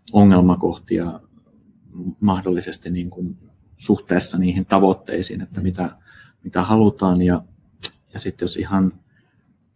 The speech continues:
keskitytään niin kuin sen sisältöön, niin pyrkii suunnittelemaan ja osallistamaan sitä porukkaa. Eli, äh, kaikki on varmasti ollut Zoom-kokouksessa, jossa,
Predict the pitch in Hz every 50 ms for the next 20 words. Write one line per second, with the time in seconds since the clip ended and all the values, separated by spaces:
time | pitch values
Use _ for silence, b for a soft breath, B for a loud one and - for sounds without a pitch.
0 | _ _ _ - 95 - - - 98 - 92 90 - 92 90 90 90 87 87 82
1 | - - - _ - 101 98 98 95 98 95 92 - 156 - - 156 139 120 -
2 | - 113 107 101 101 98 95 92 90 - - _ _ _ _ _ _ _ _ _
3 | _ _ _ - 98 92 92 92 92 - 85 85 82 92 - _ _ _ _ _
4 | _ _ _ _ _ _ _ _ - - - 117 113 104 98 95 - - 92 92
5 | 92 90 90 90 90 90 92 90 - 110 107 - 107 98 90 85 87 - - _
6 | - - - 82 80 82 - _ _ _ - - - - 80 - - 85 - 82
7 | 76 - _ _ - - 65 65 67 80 85 85 - b b b b b b b
8 | b b b b b b b b _ _ _ _ _ _ - 76 76 - - -
9 | - - - 113 107 104 - - 107 95 104 101 101 98 95 98 - 98 101 101
10 | 95 95 - - 95 95 92 - 92 90 - 98 92 90 - - 95 - - -
11 | 85 - - - - - 95 95 - - - - - -